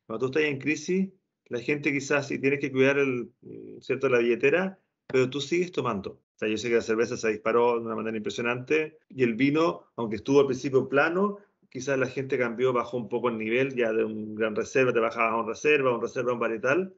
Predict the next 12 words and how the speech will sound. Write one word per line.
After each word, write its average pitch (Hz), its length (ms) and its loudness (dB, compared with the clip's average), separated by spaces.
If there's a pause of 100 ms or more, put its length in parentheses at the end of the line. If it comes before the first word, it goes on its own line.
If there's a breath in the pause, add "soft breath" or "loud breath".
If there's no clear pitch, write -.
(580)
pero 123 200 4
de 117 40 4
repente 139 340 2
empezó 139 300 -2
el 143 160 0
consumo 123 560 -6
y 107 60 -6
estar 127 320 0
tan 127 180 0
encerrado 147 540 0
hizo 143 300 -4
que 135 360 4